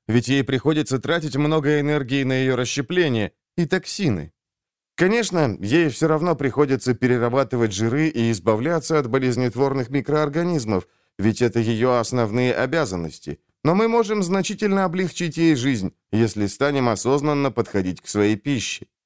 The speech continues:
Прежде чем приступить непосредственно к очищению, нужно заранее подготовить печень, чтобы это не стало для нее полной неожиданностью. Поставьте себя на ее место.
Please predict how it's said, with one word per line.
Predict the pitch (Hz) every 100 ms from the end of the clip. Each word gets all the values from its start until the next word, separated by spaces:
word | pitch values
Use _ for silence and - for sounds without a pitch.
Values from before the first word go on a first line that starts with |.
| _ _ _ _
Прежде | 143 160 147
чем | - 156
приступить | 143 147 - 135 165 147
непосредственно | 160 156 147 143 160 - 147 143
к | 135
очищению, | 131 135 120 - 180 170 156 131
нужно | 165 165 175
заранее | 147 160 160 190 202 196
подготовить | 190 147 160 175 156 -
печень, | 175 180 175 160
чтобы | - 151 151
это | 160 160
не | 156 139
стало | - 160 165
для | 147 143
нее | 147 143
полной | 117 143 135 131
неожиданностью. | 127 127 113 120 85 78 78 - 71 67 - _ _ -
Поставьте | 165 - 180 131 98
себя | 113 110 127
на | 101
ее | 90 87
место. | 92 113 95 - 78